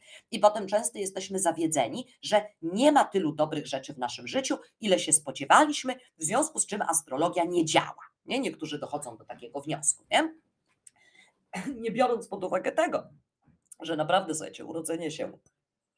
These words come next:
w Polsce w takich, a nie innych czasach, prawda,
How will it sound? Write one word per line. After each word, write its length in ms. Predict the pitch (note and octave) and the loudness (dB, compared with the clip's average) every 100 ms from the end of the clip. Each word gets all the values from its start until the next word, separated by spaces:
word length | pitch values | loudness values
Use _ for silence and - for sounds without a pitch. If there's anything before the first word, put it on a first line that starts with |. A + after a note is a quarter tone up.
| _ _ _ _ _ _ _ _ _ _ _ _ _ _ - _ | _ _ _ _ _ _ _ _ _ _ _ _ _ _ -20 _
w 140 | _ - | _ -2
Polsce 640 | G#3 F#3+ - - - - _ _ _ _ _ _ - _ _ _ _ _ _ | 0 2 -2 -4 -10 -12 _ _ _ _ _ _ -20 _ _ _ _ _ _
w 40 | - | 0
takich, 320 | G3+ G3+ F#3+ | 0 0 -6
a 40 | |
nie 140 | E3+ E3 | -6 -4
innych 340 | F#3+ C3 - | -4 -6 -6
czasach, 520 | - D3+ - - - _ | 2 4 4 -2 -8 _
prawda, 480 | - C#3 E3 G3+ | -2 0 0 -2